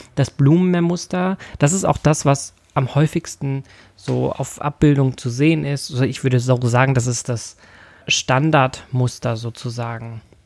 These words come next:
Dann gibt's das Dschungelmuster, wenn, naja, in, in Regionen, wo es sehr, sehr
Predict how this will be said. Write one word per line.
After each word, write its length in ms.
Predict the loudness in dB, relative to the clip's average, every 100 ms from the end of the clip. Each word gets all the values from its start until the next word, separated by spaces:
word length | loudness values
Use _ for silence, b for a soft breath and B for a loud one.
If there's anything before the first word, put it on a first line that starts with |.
| _
Dann 100 | -4
gibt's 220 | -4 -4
das 180 | -6 -8 _
Dschungelmuster, 1040 | 4 4 4 2 0 -4 -4 -2 -2 -6 -10 _ _ _ -20
wenn, 420 | -10 -8 -8 -10 _ _ -12
naja, 240 | -10 -8
in, 280 | -10 -14 -14
in 480 | -12 -12 -10 -12 -16 B B B B -2
Regionen, 560 | 0 4 6 6 6
wo 120 | 6 4
es 160 | 4
sehr, 200 | 2 4
sehr 300 | 2 -2 -4